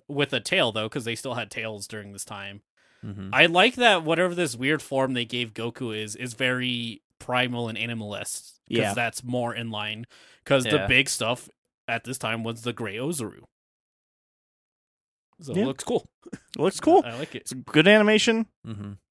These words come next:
Speaker 4: I felt nothing watching this, I'm gonna be honest.
Speaker 2: <laughs>
Speaker 4: <laughs>
Speaker 3: I did think it was really cool 'cause, like, you can tell he did the animation. It wasn't like he took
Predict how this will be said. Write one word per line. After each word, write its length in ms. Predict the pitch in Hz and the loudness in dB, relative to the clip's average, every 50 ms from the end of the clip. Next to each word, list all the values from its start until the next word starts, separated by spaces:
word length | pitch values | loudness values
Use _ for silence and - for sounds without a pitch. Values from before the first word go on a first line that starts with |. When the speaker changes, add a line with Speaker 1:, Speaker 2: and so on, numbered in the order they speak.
| _ - | _ -8
Speaker 4:
I 240 | 123 127 123 123 120 | -6 -4 -4 -4 -6
felt 320 | - - 170 170 160 - | -2 2 4 4 4 4
nothing 460 | 151 151 135 123 - - - - - - - - | 2 2 2 0 0 -4 -14 -18 -16 -14 -6 0
watching 360 | 127 127 - - - - 147 | 0 2 4 4 2 2 2
this, 180 | 143 139 120 - | 2 4 4 6
I'm 60 | 151 | 6
gonna 120 | 156 151 135 | 8 8 8
be 120 | 127 127 | 6 6
honest. 420 | 123 123 127 131 135 190 - - 185 | 6 4 4 4 6 4 4 4 2
Speaker 2:
<laughs> 880 | 151 - 160 147 - - - - - 160 - - - - - - - | 2 2 0 -2 -2 -2 -4 -2 -2 -2 -4 -4 -8 -20 0 2 4
Speaker 4:
<laughs> 480 | 220 - _ - 247 269 - - - - | 4 4 _ -2 -2 -2 -4 -4 0 2
Speaker 3:
I 80 | 143 | 4
did 160 | 147 185 220 - | 6 6 6 6
think 160 | 359 349 - | 6 6 6
it 80 | 370 | 6
was 180 | 311 226 170 156 | 6 6 4 4
really 220 | 151 160 160 151 | 6 6 6 6
cool 380 | - - - 160 147 127 120 113 | 4 4 6 6 8 8 8 6
'cause, 220 | - 127 120 110 | 4 2 2 4
like, 140 | 120 117 - | 2 2 2
you 60 | 143 | 2
can 140 | 135 160 151 | 2 2 4
tell 220 | - 180 220 220 156 | 6 6 6 6 6
he 360 | - - - 185 175 165 160 | 4 0 -2 0 0 0 2
did 140 | 151 139 120 | 0 0 2
the 120 | 123 117 | 2 2
animation. 440 | 113 110 107 104 104 101 - - 110 | 2 2 2 0 0 -2 -2 -4 -4
It 60 | 113 | 0
wasn't 300 | 120 131 135 147 151 143 | 2 2 2 2 0 2
like 280 | 139 131 113 - - - _ _ _ _ _ _ _ | 2 2 2 2 -2 -14 _ _ _ _ _ _ _
he 200 | - - 175 156 | -2 0 0 0
took 260 | - - 165 160 - | 2 4 2 2 2